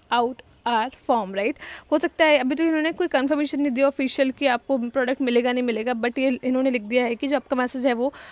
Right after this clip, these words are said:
भेज दिया जा चुका है and हो सकता है कि आपको जो प्रोडक्ट है वो डिलीवर हो जाए, because इसने एड्रेस वगैरह लिया है तो फिर चांसेस है कि डिलीवर हो जाए। वैसे अगर आपके साइट पे, अम, like, अवेलेबल है तो आप प्रॉपर एड्रेस वगैरह दे के वहाँ से फिल आउट कर सकते हो, but मेरे साइट पे डिलीवर नहीं कर रहे थे। अब हम लोग देखते हैं नेक्स्ट फ्री सैंपल।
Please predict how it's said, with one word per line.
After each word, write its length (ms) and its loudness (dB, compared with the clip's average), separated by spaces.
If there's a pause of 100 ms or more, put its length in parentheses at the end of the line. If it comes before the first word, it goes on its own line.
(340)
भेज 220 4
दिया 200 4
जा 140 4
चुका 240 -2
है 160 2
and 100 0
हो 80 2
सकता 280 -4
है 60 0
कि 100 0
आपको 240 -2
जो 100 -4
प्रोडक्ट 360 -4
है 60 2
वो 100 0
डिलीवर 360 0
हो 100 0
जाए, 140 2
because 220 -2
इसने 220 -2
एड्रेस 300 0
वगैरह 200 2
लिया 240 2
है 80 0
तो 120 -8
फिर 100 -4
चांसेस 340 0
है 120 -2
कि 100 -4
डिलीवर 240 2
हो 60 0
जाए। 140 -2 (300)
वैसे 140 4
अगर 140 6
आपके 240 6
साइट 220 4
पे, 120 4
अम, 680 2
like, 200 0
अवेलेबल 400 2
है 60 4
तो 100 0
आप 120 -2
प्रॉपर 240 0
एड्रेस 280 0
वगैरह 220 0
दे 140 0
के 180 -2
वहाँ 200 -2
से 220 0
फिल 180 -2
आउट 160 -4
कर 120 -2
सकते 280 -6
हो, 100 -2
but 120 -6
मेरे 140 2
साइट 200 -2
पे 80 -4
डिलीवर 300 0
नहीं 120 -2
कर 140 -2
रहे 100 -2
थे। 100 -8 (720)
अब 120 -4
हम 60 0
लोग 140 0
देखते 280 2
हैं 120 2
नेक्स्ट 280 -4
फ्री 120 -4
सैंपल। 360 -8